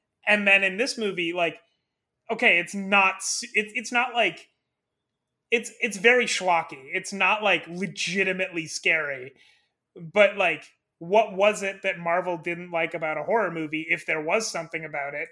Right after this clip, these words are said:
they didn't like, because this movie is, you know, it's very bloody, just when they decide that they want it to be that. It's very gruesome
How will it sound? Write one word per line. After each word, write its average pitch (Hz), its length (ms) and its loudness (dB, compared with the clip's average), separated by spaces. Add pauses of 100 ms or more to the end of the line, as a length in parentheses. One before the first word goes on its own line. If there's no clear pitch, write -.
they 160 140 -8
didn't 151 280 -14
like, 143 260 -8 (440)
because 160 460 -6
this 202 200 -10
movie 190 420 -6
is, 156 340 -14 (640)
you 190 120 -4
know, 170 240 -2 (140)
it's 185 160 -4
very 170 500 -2
bloody, 151 560 -10 (180)
just 170 320 -10
when 165 300 -6
they 165 120 2
decide 156 560 -2
that 160 120 -10
they 165 100 2
want 147 320 -6
it 143 60 -20
to 151 60 -20
be 143 200 -14
that. 139 280 -8 (400)
It's 160 160 -14
very 185 320 2
gruesome 196 720 -6